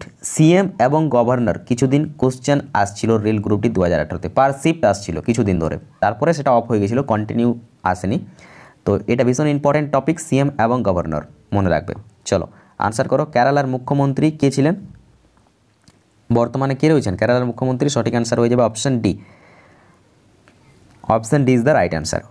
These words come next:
ওকে, পিনারাই বিজয়ন, পিনারাই বিজয়ন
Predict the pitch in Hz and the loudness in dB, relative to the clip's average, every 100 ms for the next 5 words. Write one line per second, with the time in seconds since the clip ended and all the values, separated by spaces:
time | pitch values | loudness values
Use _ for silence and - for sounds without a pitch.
0 | - 151 - - - _ _ - - _ | -4 0 -2 -4 -20 _ _ -20 -20 _
1 | - 143 147 147 156 185 - 113 113 120 | -2 2 2 2 2 0 -2 0 2 4
2 | 98 80 82 - 135 143 143 156 160 127 | 2 0 -6 0 2 2 2 2 2 2
3 | 127 143 | 2 2